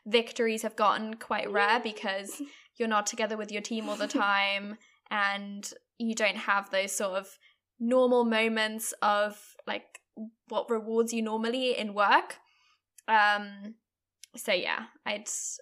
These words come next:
Speaker 1: I didn't really celebrate it at
Speaker 2: Aw.
Speaker 1: all, but I just, you know, internally, I'm, I'm happy about it.
Speaker 2: Yeah.
Speaker 1: <laughs>
Speaker 2: 'Cause I feel like even though you're working, like, when you're working at home,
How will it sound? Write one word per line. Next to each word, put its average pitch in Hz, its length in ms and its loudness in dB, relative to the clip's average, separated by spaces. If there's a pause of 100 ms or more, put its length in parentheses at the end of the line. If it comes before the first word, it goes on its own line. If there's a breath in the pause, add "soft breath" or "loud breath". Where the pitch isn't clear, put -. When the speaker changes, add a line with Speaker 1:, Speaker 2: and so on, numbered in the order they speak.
(160)
Speaker 1:
I 277 80 10
didn't 403 180 4
really 359 160 4
celebrate 233 480 6
it 220 80 0
at 233 140 -6
Speaker 2:
Aw. - 20 0
Speaker 1:
all, 175 120 2
but 185 260 2
I 233 100 4
just, 233 400 -4
you 233 100 -4
know, 202 160 -2
internally, 214 760 0 (120)
I'm, 214 260 -2 (100)
I'm 190 180 -2
happy 208 320 -8
about - 320 -10
it. - 160 -10 (680 soft breath)
Speaker 2:
Yeah. 262 280 2
Speaker 1:
<laughs> 339 60 -10 (840 loud breath)
Speaker 2:
'Cause 294 100 0
I 302 60 4
feel 302 140 4
like 302 120 2
even 277 200 0
though 277 60 0
you're 269 200 2
working, 240 540 -2
like, 240 240 0
when 247 120 4
you're 240 140 2
working 233 300 0
at 226 120 -4
home, 220 360 -6